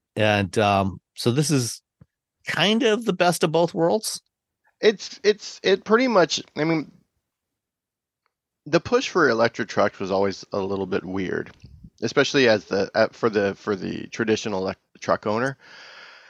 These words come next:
Speaker 2: because those folks don't want E Vs. <laughs>
Speaker 1: Yeah.
Speaker 2: That's what it comes down to is, um, they don't want E Vs. Like, eh, the Rivian made sense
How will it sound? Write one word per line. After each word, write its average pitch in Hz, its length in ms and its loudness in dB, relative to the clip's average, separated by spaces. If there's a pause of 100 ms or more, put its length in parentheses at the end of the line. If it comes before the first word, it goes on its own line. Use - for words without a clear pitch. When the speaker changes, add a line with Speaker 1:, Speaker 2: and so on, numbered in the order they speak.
(560)
Speaker 2:
because 185 240 4
those 196 180 2
folks - 260 2
don't 185 320 2
want 147 300 2
E 127 120 2
Vs. 104 420 -4 (100)
<laughs> 147 300 0 (600)
Speaker 1:
Yeah. 98 200 0 (140)
Speaker 2:
That's - 160 -6
what 190 120 4
it 175 60 4
comes 160 220 2
down 120 240 2
to 104 200 -2
is, 104 200 -4 (520)
um, 123 340 2
they 160 160 0
don't 180 160 4
want 143 160 4
E 131 100 2
Vs. 107 300 -2
Like, 123 180 2
eh, 131 140 -2
the 120 240 0
Rivian 156 340 2
made 135 180 0
sense 117 460 -2